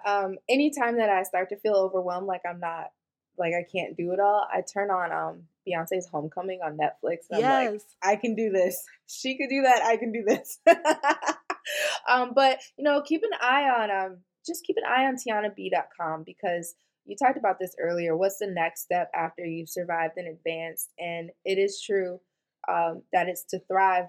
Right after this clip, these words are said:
Speaker 1: but there's a step in between, and that's learning how to grant yourself the
Speaker 2: Mm.
Speaker 1: permission to thrive. A lot of us are a little bit stuck in, like, the deserving and the, the worthy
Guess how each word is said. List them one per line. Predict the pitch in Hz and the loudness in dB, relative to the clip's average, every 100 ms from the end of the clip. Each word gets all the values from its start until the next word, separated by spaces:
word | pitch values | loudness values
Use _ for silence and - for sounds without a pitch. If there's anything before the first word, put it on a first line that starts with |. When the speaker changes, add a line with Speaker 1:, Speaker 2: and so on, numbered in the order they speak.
| - | -2
Speaker 1:
but | 180 | 0
there's | 185 185 | 2 0
a | 185 | -4
step | - 190 185 | -4 -2 -2
in | 202 | -4
between, | 190 190 - 214 202 180 175 _ | -6 -6 -4 -2 -2 -4 -12 _
and | 180 180 | -6 -4
that's | 180 180 - - _ 190 | -4 -6 -12 -18 _ -4
learning | 190 190 196 196 | -2 0 -4 -4
how | 180 - | -6 -6
to | 185 - | -10 -4
grant | 175 175 190 | -4 -4 -8
yourself | 175 180 170 - | -8 -6 -6 -6
the | 165 | -8
Speaker 2:
Mm. | - | -6
Speaker 1:
permission | 185 170 160 156 151 156 160 | -2 0 0 -2 -4 -6 -10
to | 165 | -10
thrive. | 170 156 151 160 | -4 -2 -2 -2
A | 170 | -2
lot | 170 170 | 0 -2
of | |
us | 185 180 | -4 -6
are | 170 | -6
a | 165 | -4
little | 175 | -4
bit | 170 170 - | -2 -2 -4
stuck | - - 180 175 175 _ _ _ - | -16 2 4 4 0 _ _ _ -4
in, | 180 175 | -2 0
like, | 170 160 160 _ _ _ - | 0 0 -2 _ _ _ -4
the | 180 | -4
deserving | 180 165 185 185 185 170 165 156 147 | -2 -2 2 4 2 -2 -4 -4 -4
and | - 170 165 | -2 -4 -2
the, | 165 156 151 | 0 0 -2
the | 165 | -4
worthy | 160 180 185 202 185 160 156 | -2 2 4 4 0 -4 -6